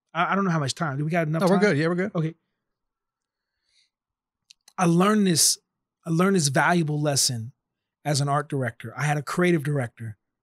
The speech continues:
Speaker 1: in two thousand five. This guy's name was John Wagner. This guy was an amazing man. We could go into a meeting. A client could not know what they wanted. John knew what they needed.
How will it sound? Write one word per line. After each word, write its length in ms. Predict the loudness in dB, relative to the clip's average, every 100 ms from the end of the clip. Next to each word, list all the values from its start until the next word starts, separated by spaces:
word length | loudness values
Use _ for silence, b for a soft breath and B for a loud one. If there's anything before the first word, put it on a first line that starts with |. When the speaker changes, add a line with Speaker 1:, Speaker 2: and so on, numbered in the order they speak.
| _ _ _ _ _
Speaker 1:
in 60 | -6
two 180 | -2 2
thousand 400 | 2 2 0 -2
five. 340 | -2 -2 -4 -12 _
This 120 | -6
guy's 280 | -2 -2 -2
name 160 | -4 -4
was 120 | -6
John 380 | -4 -2 -2 -2
Wagner. 480 | -4 -6 -8 -14 -16 _ _ _ -10
This 80 | -2
guy 200 | 0 0
was 180 | 0
an 100 | -2
amazing 680 | -4 -2 0 2 2 2 0
man. 320 | -2 -6 -8 -14 _
We 120 | -4 -2
could 140 | 0
go 180 | 2 2
into 240 | 0 2
a 40 | 2
meeting. 460 | 2 2 0 -2 -8 _ -18
A 60 | -10
client 600 | -4 -2 0 0 0 -4 _ _ _ _ _ _ _ _ -2
could 180 | 2
not 220 | 2 2 2
know 160 | 4
what 180 | 2 2
they 120 | 0
wanted. 420 | 0 0 0 -2 -8
John 540 | -4 2 4 4 4 4
knew 180 | 4 2
what 200 | 0 0
they 180 | 0
needed. 360 | 2 2 2